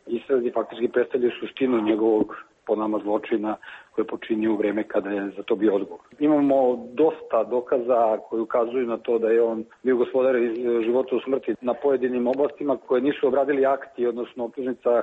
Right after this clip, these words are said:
Haškog tribunala. Kažem, raspolažemo sa brojnim materijalima koji upućuju na to da je on odgovoran za zločine koje mu stavljamo na teren.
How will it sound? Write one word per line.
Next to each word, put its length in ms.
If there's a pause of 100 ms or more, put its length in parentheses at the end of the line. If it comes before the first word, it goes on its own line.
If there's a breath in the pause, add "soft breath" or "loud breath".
Haškog 340
tribunala. 680
Kažem, 320
raspolažemo 640
sa 80
brojnim 240
materijalima 720 (380 loud breath)
koji 160
upućuju 440
na 100
to 200
da 100
je 60
on 100
odgovoran 380
za 100
zločine 360
koje 160
mu 80
stavljamo 340
na 80
teren. 340